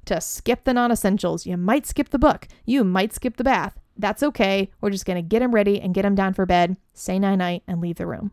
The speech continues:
I love it. Now, what about naps? You know that I am hardcore about nap schedules and giving your child all the sleep that they need. But come on, we're on vacation. Like, let's have some fun. Let's skip naps every now and then.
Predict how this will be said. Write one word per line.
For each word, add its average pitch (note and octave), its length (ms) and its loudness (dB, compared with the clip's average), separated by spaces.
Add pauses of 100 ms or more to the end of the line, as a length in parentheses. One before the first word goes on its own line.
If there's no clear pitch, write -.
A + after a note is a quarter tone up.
(160)
I F#3+ 60 -16
love F#3 300 2
it. - 160 -12 (800)
Now, A#3+ 140 0
what C#4+ 100 4
about D4 200 4
naps? G#3+ 440 -2 (380)
You D4 460 2
know A#3 500 2
that G#3+ 220 0
I G#3 160 2
am G#3+ 180 2
hardcore G#3 640 2
about F#3+ 300 0
nap C4 320 -2
schedules C4 640 2
and F#3+ 220 -4
giving B3+ 240 -4
your C#4+ 100 -4
child A3+ 340 -2
all A3+ 220 2
the A3+ 100 -6
sleep G#3+ 220 -2
that G#3 140 -4
they G3 100 2
need. G3 340 2 (460)
But B3+ 300 -2
come G3 260 0
on, E3 300 -8
we're B3 160 0
on D4+ 120 -4
vacation. G3+ 580 -4
Like, G#3 180 -6
let's G3+ 340 -2
have C#4 180 0
some C4+ 200 -4
fun. C#4+ 260 0
Let's A#3+ 220 -6
skip - 260 -6
naps C4+ 320 -2
every F#3+ 140 -2
now E3 180 -2
and G3 80 -6
then. A3 160 -8